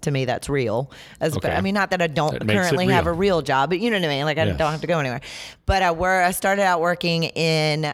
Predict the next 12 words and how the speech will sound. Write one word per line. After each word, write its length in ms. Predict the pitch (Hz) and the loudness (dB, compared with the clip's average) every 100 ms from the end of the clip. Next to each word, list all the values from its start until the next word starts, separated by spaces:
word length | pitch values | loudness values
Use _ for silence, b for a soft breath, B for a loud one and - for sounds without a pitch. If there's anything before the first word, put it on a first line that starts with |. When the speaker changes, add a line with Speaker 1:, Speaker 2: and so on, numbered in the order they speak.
| - | -2
Speaker 1:
um, 460 | 165 147 131 135 123 B B - | 0 2 0 -4 -10 B B -4
my 140 | 160 | -4
hometown 560 | 156 190 190 214 170 165 | -2 -2 -2 -2 0 0
is 120 | 147 | -2
headquartered, 600 | 175 156 - 165 147 139 - _ _ - - | -2 -2 -2 -2 -2 -4 -10 _ _ -20 -16
headquarters 680 | 160 180 180 - 160 147 143 | -8 -6 -6 -4 -4 -4 -6
to 220 | - 143 - | -6 -6 -4
a 160 | 135 131 - | -4 -4 -10
paper 380 | - 196 180 139 | -6 -6 -4 -6
company 580 | - 110 - 73 90 151 _ - | -6 -10 -10 -12 -10 -12 _ -6
called 200 | 139 135 | -6 -6
Sunoco. 640 | - 160 160 143 - | -6 -4 -4 -6 -10